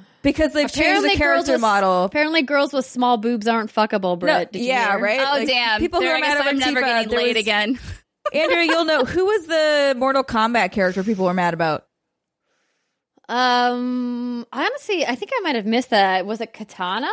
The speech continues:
Speaker 1: No, I thought it was, like, Sh-
Speaker 2: Hmm.
Speaker 1: I wanna say Shiva, but that might not be right.
Speaker 2: Ugh.
Speaker 1: Something like
Speaker 2: Oh, that might be it. I just literally Googled Mortal Kombat boobs.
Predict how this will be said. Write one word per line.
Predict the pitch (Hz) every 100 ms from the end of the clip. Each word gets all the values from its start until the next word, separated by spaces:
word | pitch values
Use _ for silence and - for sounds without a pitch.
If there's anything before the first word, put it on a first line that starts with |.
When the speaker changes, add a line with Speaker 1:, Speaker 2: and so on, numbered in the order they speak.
| 539
Speaker 1:
No, | 233 214 208 202
I | 196
thought | 247 269
it |
was, | 254
like, | 226 202 -
Sh- | 220 208
Speaker 2:
Hmm. |
Speaker 1:
I | 208
wanna | 285
say | 302 175
Shiva, | 185 196 170 147
but | 113
that | 143
might | 139 101
not | 110
be | 95
right. | 104 107 269
Speaker 2:
Ugh. | 285 226 - _ _ -
Speaker 1:
Something | 202 175 143 - _ _ -
like | 151 147
Speaker 2:
Oh, | 233
that | 226 240
might | 233 220
be | 185
it. | 180 -
I | 240
just | 285
literally | 254 277 302 254
Googled | 254 220 226 208
Mortal | 214 208 208
Kombat | 208 196 185 180 175
boobs. | 175 165 170 - -